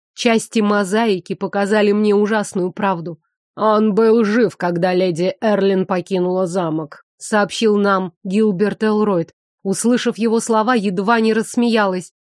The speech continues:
«Боги!» сказала резко. «Конечно, он был жив и жил еще несколько дней после моего побега, не так ли?» «Договор в силе», прервал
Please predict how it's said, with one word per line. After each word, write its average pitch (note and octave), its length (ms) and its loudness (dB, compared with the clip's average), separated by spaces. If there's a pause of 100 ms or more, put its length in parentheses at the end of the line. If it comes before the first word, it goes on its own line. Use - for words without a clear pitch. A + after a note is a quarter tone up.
(240)
«Боги!» A3+ 640 2 (240)
сказала A3 560 0
резко. A3 420 -2 (220)
«Конечно, D4 520 2
он C#4 180 4
был D4 240 4
жив A#3 360 0
и B3+ 100 2
жил C#4+ 200 4
еще C#4 300 2
несколько C#4 520 0
дней C#4 220 2
после C4 340 -2
моего C4 320 2
побега, B3 460 0
не B3 120 2
так F4 280 0
ли?» G3+ 180 -2 (320)
«Договор F#3+ 640 -2
в - 60 -10
силе», G3 500 -2 (320)
прервал G3+ 560 2